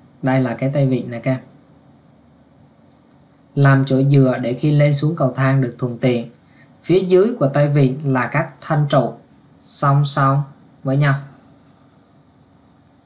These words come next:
Đấy, cái thanh trụ này song song với nhau. Đây là thanh trụ này. Đây là thanh trụ này. Và đây là thanh trụ song song với nhau.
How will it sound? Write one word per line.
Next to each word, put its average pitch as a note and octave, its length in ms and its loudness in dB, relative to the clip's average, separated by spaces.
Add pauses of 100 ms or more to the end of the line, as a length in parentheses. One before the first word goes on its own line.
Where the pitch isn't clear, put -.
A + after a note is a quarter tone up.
(520)
Đấy, B2+ 280 -6
cái F#3+ 120 -6
thanh E3+ 180 -2
trụ A#2 220 0
này A#2+ 100 -6
song C#3+ 180 0
song C#3 180 0
với D3 80 2
nhau. C#3+ 200 0 (200)
Đây C3+ 160 0
là B2+ 80 -2
thanh B2+ 180 -6
trụ A#2+ 200 -6
này. A2+ 100 -16 (760)
Đây C3+ 180 0
là A#2+ 100 -4
thanh B2+ 180 -8
trụ B2+ 220 -4
này. A#2+ 100 -12 (560)
Và B2 140 -8
đây A#2+ 180 -8
là A#2+ 100 -8
thanh A#2+ 160 -12
trụ - 220 -8
song - 220 -8
song A#2+ 180 -10
với B2+ 80 -6
nhau. C3 220 -2